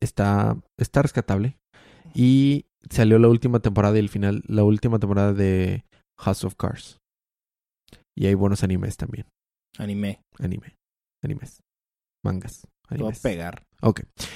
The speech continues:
Speaker 1: Eh, ¿algo más que quieras agregar, Federuco?
Speaker 2: Eh, no, pues ya me robaste todo.
Speaker 1: ¿Ah, sí?
Speaker 2: Sí.
Speaker 1: No tiene nada positivo que
Speaker 2: Iba a decir
Speaker 1: aportar.
Speaker 2: Bohemian Rhapsody, pero me la quitaste.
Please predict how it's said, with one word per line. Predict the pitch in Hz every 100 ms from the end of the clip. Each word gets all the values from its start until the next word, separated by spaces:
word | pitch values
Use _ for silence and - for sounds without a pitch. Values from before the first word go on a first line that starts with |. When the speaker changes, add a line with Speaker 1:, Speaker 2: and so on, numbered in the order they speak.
| - -
Speaker 1:
Eh, | 120 123 120 120 123 123 131 -
¿algo | 139 170
más | 160
que | -
quieras | 175 160
agregar, | 131 127 156 135
Federuco? | 139 131 123 - 101 92 - 123
Speaker 2:
Eh, | 120 120 117 117 120 120 117 117 117 117 117
no, | 117 143 180
pues | 147
ya | 135
me |
robaste | 131 120 -
todo. | 117 139 156 - _ _ _
Speaker 1:
¿Ah, | 123
sí? | 185 311 _ _
Speaker 2:
Sí. | - 101 - _ _ _ _
Speaker 1:
No | 120 110
tiene | - 127 123
nada | 120
positivo | - 123 110 113 113
que | -
Speaker 2:
Iba | 117 120
a |
decir | 120 123
Speaker 1:
aportar. | 117 113
Speaker 2:
Bohemian | 120
Rhapsody, | 131 160 170 135
pero | 120
me | 107
la |
quitaste. | 101 98 92 -